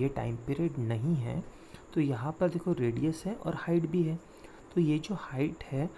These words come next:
height हम कैसे calculate करेंगे? यहाँ पर आप अगर देख पा रहे हैं तो ये vertical height नहीं दी है, तो इसके लिए इसी triangle में अगर हम pythagoras theorem use करेंगे, क्योंकि L पता है, आर पता है, तो एच निकलेगा, तो वही हम करेंगे, पाइथागोरस theorem को यूज़ करेंगे,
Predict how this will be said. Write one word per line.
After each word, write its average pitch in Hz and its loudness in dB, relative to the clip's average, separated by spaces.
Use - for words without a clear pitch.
height 160 0
हम 165 2
कैसे 131 -2
calculate 123 -2
करेंगे? 110 -6
यहाँ 123 0
पर 143 -4
आप 135 -2
अगर 127 0
देख 123 -2
पा 139 -2
रहे 120 -2
हैं 120 -2
तो 180 -6
ये 170 0
vertical 123 -4
height 117 -4
नहीं 120 0
दी 143 -2
है, 113 -4
तो 165 2
इसके 156 0
लिए 185 2
इसी 143 -2
triangle 143 0
में 120 -2
अगर 156 -2
हम 196 -2
pythagoras 165 -2
theorem 151 -4
use 143 -2
करेंगे, 143 -2
क्योंकि - -4
L 123 2
पता 151 0
है, 151 -2
आर 123 0
पता 139 -4
है, 135 0
तो 127 -4
एच 120 -4
निकलेगा, 165 0
तो 147 -2
वही 123 4
हम 139 2
करेंगे, 147 0
पाइथागोरस 127 -4
theorem 139 0
को 143 -2
यूज़ 143 0
करेंगे, 156 -2